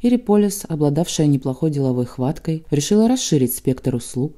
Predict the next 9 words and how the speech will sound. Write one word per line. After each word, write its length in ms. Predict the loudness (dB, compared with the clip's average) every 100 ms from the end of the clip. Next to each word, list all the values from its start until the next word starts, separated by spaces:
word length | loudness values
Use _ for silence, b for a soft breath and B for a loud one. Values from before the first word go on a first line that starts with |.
| -12
которые 340 | -6 0 0 0
предоставляло 760 | -2 -4 -4 -4 -2 -2 -2
ее 300 | -2 0 -2
заведение. 720 | -2 -4 -2 0 0 -2 -6 -14
С 140 | -12 -8
утра, 360 | -4 -2 -2 -4 -12 -20 -18 -6
одевшись 500 | -2 0 0 -4 -2
в 40 |
лохмотья, 720 | -4 0 0 2 0 -6 -8